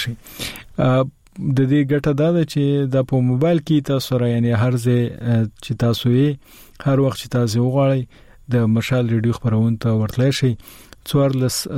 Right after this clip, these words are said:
ساعته خپرونې موږ تاسو ته لرو. نو تاسې، ا، په مختلفو وختونو کې، ا، د دغه اپ د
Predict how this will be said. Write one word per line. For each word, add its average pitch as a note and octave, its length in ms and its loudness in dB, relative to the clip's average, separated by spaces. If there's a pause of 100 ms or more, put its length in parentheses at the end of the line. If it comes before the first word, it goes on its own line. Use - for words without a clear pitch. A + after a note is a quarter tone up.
(120)
ساعته C#3+ 360 0
خپرونې A2+ 500 0
موږ A2 120 -2 (120)
تاسو A#2 240 -2
ته A2 100 0
لرو. C#3+ 180 2 (640)
نو B2+ 160 2
تاسې، C3+ 420 0 (440)
ا، A2 160 0
په A#2 160 0
مختلفو D#3+ 440 0
وختونو A#2 380 0
کې، A#2+ 240 -2 (140)
ا، A2 280 0
د A2 40 0 (120)
دغه A2+ 160 0 (120)
اپ B2 160 0
د - 20 0